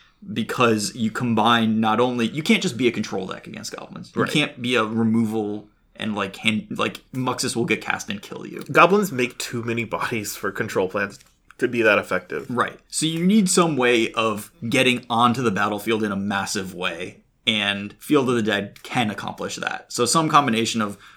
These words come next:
Speaker 1: removal spells and wraths, and then just, here's a lot of two twos so that Muxus doesn't kill me when you cast it, can do it. The matchup that I, the only matchup that I actually lost to, I played about twenty matches and I lost one, was I played against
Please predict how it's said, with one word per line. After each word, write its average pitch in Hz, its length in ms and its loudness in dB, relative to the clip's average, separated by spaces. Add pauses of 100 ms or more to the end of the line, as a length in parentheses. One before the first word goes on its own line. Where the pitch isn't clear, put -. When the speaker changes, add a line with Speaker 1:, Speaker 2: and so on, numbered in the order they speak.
Speaker 1:
removal 127 300 0
spells 110 460 0
and 107 100 -2
wraths, 101 560 0
and 110 220 0
then 101 240 -4
just, - 380 -4
here's 131 160 -2
a 92 40 -4
lot 101 400 0
of 95 120 -6
two 110 200 0
twos 98 640 -6
so - 200 0
that 101 100 -2
Muxus 104 440 -4
doesn't 98 340 -4
kill 95 200 -8
me 95 160 -10
when 95 160 -14
you 95 80 -18
cast 110 360 -2
it, 92 200 -8 (400)
can 107 300 0
do 104 180 -2
it. 101 180 -4 (440)
The 135 80 2
matchup 180 380 6
that 151 140 6
I, - 160 0
the 156 140 2
only 226 220 2
matchup 196 280 2
that 123 100 -2
I 117 60 2
actually 110 280 -2
lost 113 540 -2
to, 98 300 -4
I - 120 0
played 120 240 4
about 104 220 -2
twenty 110 240 -2
matches 101 340 -4
and 98 100 -6
I 95 40 -4
lost 90 220 -8
one, 101 460 -6 (320)
was 101 840 -4
I 101 100 4
played 113 340 4
against 104 540 -6